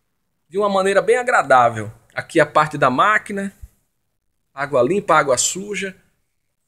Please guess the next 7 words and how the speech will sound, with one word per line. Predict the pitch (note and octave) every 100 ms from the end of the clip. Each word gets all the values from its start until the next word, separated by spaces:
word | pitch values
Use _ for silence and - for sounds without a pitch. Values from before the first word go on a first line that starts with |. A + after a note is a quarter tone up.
| _ _
Aqui | _ -
a |
lavanderia | D3+ D3 D#3 D#3 D3 D3
com | D3 C#3
duas | C#3+ C3 -
cubas, | G3 A3 G#3+ G#3 - - _ _ _ _ _ _
ok? | A2+ - A#3 C4